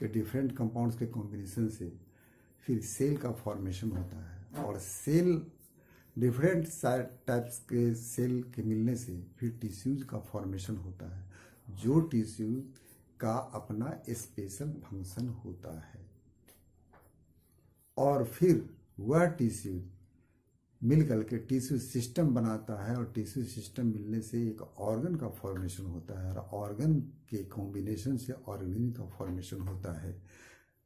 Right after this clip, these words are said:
यह Organizations of Living Beings का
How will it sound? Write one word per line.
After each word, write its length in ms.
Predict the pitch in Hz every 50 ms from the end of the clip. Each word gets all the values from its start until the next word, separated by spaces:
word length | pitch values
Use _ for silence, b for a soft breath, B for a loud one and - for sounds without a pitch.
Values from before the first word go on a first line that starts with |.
| _ _ _ _ -
यह 280 | 107 120 151 165 165 - - -
Organizations 600 | 123 113 104 107 107 107 107 - - 160 165 160
of 160 | - - 131 123
Living 400 | - - 110 101 101 110 110 95
Beings 380 | 95 98 98 95 98 98 92
का 500 | 92 - - - 120 156 220 - b b